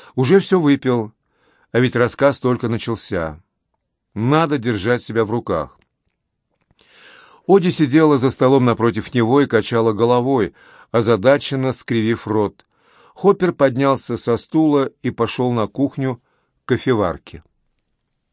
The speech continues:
«Да, уже третья», подтвердил он, наливая себе еще бодрящего напитка. «К тому времени мы расследовали это дело почти два месяца. Два одинаковых убийства,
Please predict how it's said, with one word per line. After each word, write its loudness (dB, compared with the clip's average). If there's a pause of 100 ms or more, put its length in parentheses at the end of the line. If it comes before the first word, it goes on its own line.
(520)
«Да, 2
уже 0
третья», 2 (520)
подтвердил 2
он, 4
наливая 4
себе 0
еще 2
бодрящего 2
напитка. -2 (1200)
«К -18
тому 6
времени 6
мы 6
расследовали 4
это 4
дело 4
почти 0
два 4
месяца. -2 (1000)
Два 0
одинаковых 2
убийства, -2